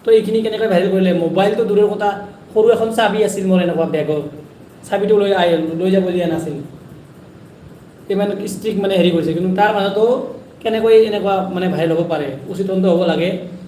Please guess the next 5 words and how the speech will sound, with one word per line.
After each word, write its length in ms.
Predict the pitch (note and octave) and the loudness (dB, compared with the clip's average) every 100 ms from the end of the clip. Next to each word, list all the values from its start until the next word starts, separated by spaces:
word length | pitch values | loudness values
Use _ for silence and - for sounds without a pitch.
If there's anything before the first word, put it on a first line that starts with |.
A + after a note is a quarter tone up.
| - | -10
যিজন 240 | F#3 G3+ - | 2 2 4
দোষী 220 | F#3+ G#3 | 2 0
হয় 220 | G#3+ G3+ G#3+ | 0 2 0
তেখেতক 320 | G#3 F#3+ G3+ - - - - - - - - - - - - - - - - - - | -4 -6 -6 -6 -12 -18 -20 -20 -20 -20 -20 -20 -20 -20 -20 -20 -20 -20 -20 -20 -14
মানে 220 | F3 F3+ | -6 0